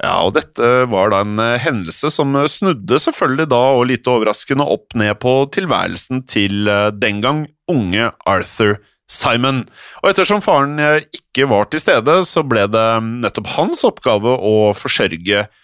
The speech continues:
familien. Og dette betydde da at han, eh, rett og slett, eh, måtte droppe ut av skolen. Han måtte slutte for å kunne tjene penger, eh,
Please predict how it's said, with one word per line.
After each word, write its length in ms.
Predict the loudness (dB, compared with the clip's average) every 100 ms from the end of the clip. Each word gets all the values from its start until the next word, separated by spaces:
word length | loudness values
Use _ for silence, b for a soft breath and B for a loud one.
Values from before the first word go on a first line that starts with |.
| b
familien. 580 | -2 0 2 2 0 -2 B B B
Og 60 | -2
dette 200 | -2 0
betydde 560 | -2 -2 -2 -2 0 2
da 280 | 2 2 0
at 200 | -2 -2
han, 340 | 0 0 0 0
eh, 140 | 0
rett 160 | 0 -2
og 60 |
slett, 360 | 0 -2 -2 0
eh, 120 | 2
måtte 340 | 2 -2 -2 0
droppe 380 | -2 -2 -2
ut 120 | 0 0
av 80 | 2
skolen. 340 | 2 2 0 -8 -4
Han 100 | -4
måtte 400 | 0 2 2 2
slutte 460 | 2 0 2 2 2
for 180 | 0
å 100 | -2
kunne 220 | -2 -4 -2
tjene 200 | -2 0
penger, 640 | -2 -2 0 0 0 2
eh, 360 | 2 2 0